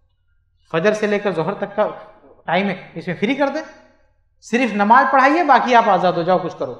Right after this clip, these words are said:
वो बेचारा कहीं पे tuition पढ़ा लेगा, कहीं पार्ट टाइम job कर लेगा, कहीं कुछ करेगा, तो अपने से तो बंदोबस्त कर सकता है। आप या तो खुद पूरा बंदोबस्त कर दो, जैसे अल्लाह के नबी ने फरमाया कि हम उसको घर देंगे, सवारी देंगे, ओ, गुलाम देंगे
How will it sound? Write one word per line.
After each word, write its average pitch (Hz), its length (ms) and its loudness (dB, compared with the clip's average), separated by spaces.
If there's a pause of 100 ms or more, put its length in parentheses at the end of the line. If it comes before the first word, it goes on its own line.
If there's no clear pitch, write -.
(540)
वो 196 80 -6
बेचारा 180 280 -2
कहीं 165 160 -4
पे 156 100 -10
tuition 147 340 -12
पढ़ा 127 200 -8
लेगा, 127 300 -10
कहीं 147 220 -12 (160)
पार्ट 147 220 -2
टाइम 147 180 -8
job 135 240 -6
कर 123 100 -14
लेगा, 123 300 -12
कहीं 151 200 -12
कुछ 151 160 -18
करेगा, 123 320 -16 (380)
तो - 80 -12
अपने 196 400 -6
से 233 140 -10
तो 262 140 -6
बंदोबस्त 185 420 -2
कर - 100 -10
सकता 127 320 -8
है। 226 180 4 (320)
आप 214 200 6
या 254 120 4
तो 254 120 0
खुद 302 160 0
पूरा 302 220 6
बंदोबस्त 285 360 4
कर 254 80 0
दो, 240 220 -4
जैसे 208 220 -2
अल्लाह 233 160 6
के 226 100 0
नबी 240 160 0
ने 240 100 0
फरमाया 226 280 0
कि 220 80 -4
हम 214 80 -2
उसको 214 200 -6
घर 196 200 4
देंगे, 214 580 -2
सवारी 208 360 0
देंगे, 208 420 -6 (160)
ओ, 202 160 0
गुलाम 214 420 4
देंगे 208 360 -2